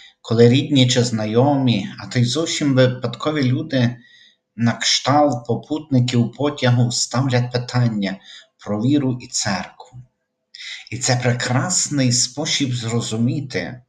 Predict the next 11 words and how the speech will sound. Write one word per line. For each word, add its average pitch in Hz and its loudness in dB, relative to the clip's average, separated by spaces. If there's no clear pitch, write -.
що - -2
дійсно - 0
хвилює 123 0
людей, 110 0
на 90 -4
які 107 -4
теми 135 0
з - -4
ними 110 0
можна 113 -2
розмовляти, 113 -4